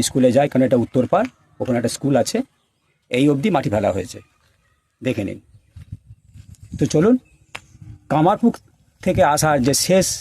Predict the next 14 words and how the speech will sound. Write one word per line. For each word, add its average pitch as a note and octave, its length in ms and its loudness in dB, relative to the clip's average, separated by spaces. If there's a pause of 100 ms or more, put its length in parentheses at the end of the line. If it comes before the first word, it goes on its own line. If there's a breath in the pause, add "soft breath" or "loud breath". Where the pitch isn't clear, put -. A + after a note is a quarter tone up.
(800)
রেল D3 160 4
লাইনের D#3+ 340 4 (120)
ব্রিজ A#3 220 4 (420)
কতদূর B2+ 420 2
হয়ে D#3 160 2 (920)
সেখান D3+ 420 -2
থেকে D#3+ 200 2 (260)
ভাবাদিঘির B2 420 4
গ্রামের D#3 300 4 (1040)
পাড়েতে D3+ 360 2
শেষ D3+ 240 0
হয়েছে F#3 200 0
সেটা C#3+ 180 2
দেখাবো। G#2 260 0